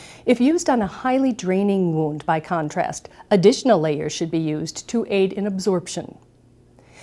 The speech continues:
Impregnated gauze dressings may be used as a contact layer on granulating wounds. They may also help prevent exposed tendons from dehydrating or adhering to the primary dressing.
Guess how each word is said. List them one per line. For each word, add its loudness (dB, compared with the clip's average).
Impregnated 4
gauze 2
dressings -2
may 4
be 2
used 2
as 4
a 8
contact 0
layer 0
on 0
granulating 0
wounds. -6
They 8
may 6
also 0
help 4
prevent 2
exposed -2
tendons -2
from -2
dehydrating -2
or 2
adhering 0
to -4
the -2
primary 2
dressing. -8